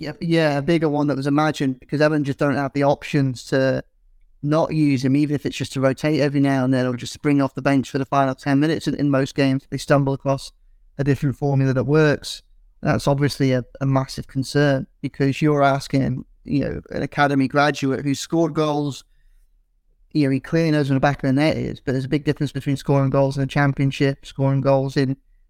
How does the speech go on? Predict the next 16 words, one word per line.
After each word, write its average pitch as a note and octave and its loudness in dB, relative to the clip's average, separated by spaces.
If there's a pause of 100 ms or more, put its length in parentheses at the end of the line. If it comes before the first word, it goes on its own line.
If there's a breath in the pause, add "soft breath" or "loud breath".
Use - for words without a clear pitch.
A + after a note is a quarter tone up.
(120)
in C3+ 2
the B2+ 2
Scottish - -2
Premier D3 2
League B2+ -2
than C3+ 0
there C3 2
is C3+ -2
in C3+ 4
the B2 0
Premiership, C#3+ -2
particularly C#3 -2
for C3 -2 (320)
a C3+ -2
side C#3 2
that - -4